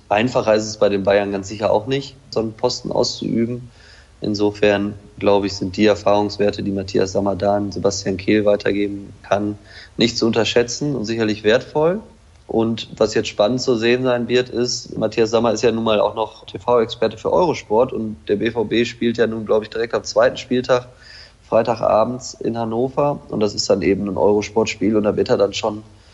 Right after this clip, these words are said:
ein bisschen erzählen müssen, da wird man dann vielleicht auch von ihm mal ein bisschen genauere Einschätzungen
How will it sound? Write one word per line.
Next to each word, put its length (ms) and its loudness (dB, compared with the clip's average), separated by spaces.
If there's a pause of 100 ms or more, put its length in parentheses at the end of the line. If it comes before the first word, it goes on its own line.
(240)
ein 60 -4
bisschen 300 0
erzählen 540 0
müssen, 300 -2
da 140 -2
wird 140 -2
man 120 -2
dann 260 -2 (160)
vielleicht 280 0
auch 100 -2
von 160 0
ihm 200 0
mal 340 2 (340)
ein 140 -6
bisschen 300 -2
genauere 540 2
Einschätzungen 880 -2